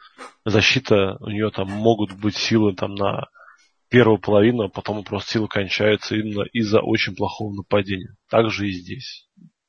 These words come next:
Чудес не бывает, да, не бывает, конечно, защиты, которые могут тянуть всю игру у вас, но это настолько редко, что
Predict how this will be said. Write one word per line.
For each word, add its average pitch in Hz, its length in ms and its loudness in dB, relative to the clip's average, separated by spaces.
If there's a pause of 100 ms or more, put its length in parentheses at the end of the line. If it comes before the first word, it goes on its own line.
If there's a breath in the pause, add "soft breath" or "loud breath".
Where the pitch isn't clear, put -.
(840 loud breath)
Чудес 131 400 6
не 123 80 0
бывает, 123 480 8
да, 101 180 4
не 101 100 0
бывает, 165 320 6
конечно, 107 280 -2
защиты, 135 300 -6
которые 107 360 -4
могут 107 320 -2
тянуть 107 260 -10
всю - 260 -8
игру 107 240 0
у 131 80 0
вас, 98 320 2
но 101 260 -4
это 110 300 -8 (520 soft breath)
настолько 113 520 2
редко, 104 600 2
что - 560 -6